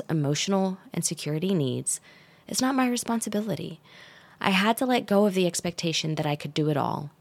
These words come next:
and change that to an expectation only to support. It's my job to support my kids. It's my job to see their language journey at school, communicate our situation to their teachers, and support them at home, keeping their mental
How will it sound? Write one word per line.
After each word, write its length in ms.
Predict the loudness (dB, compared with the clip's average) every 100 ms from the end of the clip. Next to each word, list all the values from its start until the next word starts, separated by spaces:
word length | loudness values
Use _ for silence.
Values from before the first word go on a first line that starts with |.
| -4
and 120 | -2
change 440 | 0 4 4 4 2
that 260 | 0 -2 -6 _ _
to 100 | -2
an 100 | 0
expectation 720 | 0 -2 -6 -4 -4 -2 -2 0
only 440 | 2 4 2 0 -4
to 100 | -4
support. 600 | 0 0 0 -4 -6 -8 -18 -20 -20 _ _ _ _ _
It's 240 | 4 4 6
my 280 | 8 8
job 480 | 6 4 4 2 -2
to 100 | -4
support 400 | -2 -2 0 0
my 140 | 0 -6
kids. 540 | -6 -10 -10 -10 -12 -12 -20 -20 -4
It's 240 | -2 0 2
my 320 | 4 4 4
job 300 | 4 2 0
to 120 | -4
see 220 | 0 0
their 120 | 2
language 440 | 2 2 2 0 0
journey 320 | 0 -2 -2
at 180 | -4 -2
school, 640 | -2 2 4 4 2 -2 -8 -20 0
communicate 580 | 4 6 6 6 4
our 60 | 2
situation 560 | 2 0 2 2 2 -2
to 80 |
their 100 | -2
teachers, 560 | -2 0 0 0 -2 -4 -2
and 120 | 0
support 380 | 2 0 0 0
them 140 | 2 0
at 120 | -2
home, 520 | -2 0 0 -2 -8 -14 -20 -4
keeping 340 | 0 2 2
their 140 | 4 4
mental 540 | 4 4 4 2 2